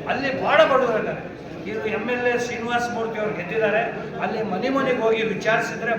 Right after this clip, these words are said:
ಭಾಳ ಒಳ್ಳೆಯದಂತ. ಅಲ್ಲಿ ಓಟ್ ಹಾಕಿದ್ದಾರೆ, ಎಂಬತ್ತು ಪರ್ಸೆಂಟ್ ಜನ ಇದ್ದಾರೆ, ಮುಸ್ಲಿಮ್ಸ್ ಜನ ಇದ್ದಾರೆ. ಇಲ್ಲಿ ಭಾಳ ಪ್ರತಿಯೊಂದು ಸತಿ ಕಾಂಗ್ರೆಸ್ ಬರ್ತದೆ, ಕಾಂಗ್ರೆಸ್ ಬೇರೆ ಯಾವುದು ಆ ಶ್ರೀನಿವಾಸ್ ಅವ್ರ ಇದ್ರು ಹೆಚ್ಚು ಕಡಿಮೆ ಅಂತ. ಇವಾಗ ಇವ್ರು ಶ್ರೀನಿವಾಸ್ ಇದ್ದಾರೆ, ಇವರು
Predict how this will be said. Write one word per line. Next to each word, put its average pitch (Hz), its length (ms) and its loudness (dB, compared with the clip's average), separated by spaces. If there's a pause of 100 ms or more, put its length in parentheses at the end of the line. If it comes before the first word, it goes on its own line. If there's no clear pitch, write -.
ಭಾಳ 208 160 0
ಒಳ್ಳೆಯದಂತ. 202 540 0
ಅಲ್ಲಿ 160 240 -6
ಓಟ್ 262 220 2
ಹಾಕಿದ್ದಾರೆ, - 400 0 (540)
ಎಂಬತ್ತು 262 440 -2
ಪರ್ಸೆಂಟ್ 254 360 -2 (500)
ಜನ 208 140 -2
ಇದ್ದಾರೆ, 190 380 0
ಮುಸ್ಲಿಮ್ಸ್ 220 420 -2
ಜನ 202 260 -2 (100)
ಇದ್ದಾರೆ. 165 400 -6 (480)
ಇಲ್ಲಿ 220 260 -2
ಭಾಳ 214 240 2 (300)
ಪ್ರತಿಯೊಂದು 269 600 -2
ಸತಿ 208 280 -4
ಕಾಂಗ್ರೆಸ್ 214 460 -4
ಬರ್ತದೆ, 190 480 -8 (640)
ಕಾಂಗ್ರೆಸ್ 220 460 2 (360)
ಬೇರೆ 190 300 4
ಯಾವುದು 196 280 0
ಆ 202 260 2
ಶ್ರೀನಿವಾಸ್ 208 380 -4
ಅವ್ರ 196 140 -4
ಇದ್ರು 214 300 0 (440)
ಹೆಚ್ಚು 180 300 -8
ಕಡಿಮೆ 196 220 -4
ಅಂತ. 175 140 -4
ಇವಾಗ 185 160 -2
ಇವ್ರು 190 360 -2
ಶ್ರೀನಿವಾಸ್ 214 400 -2
ಇದ್ದಾರೆ, 196 300 -2 (520)
ಇವರು 262 320 0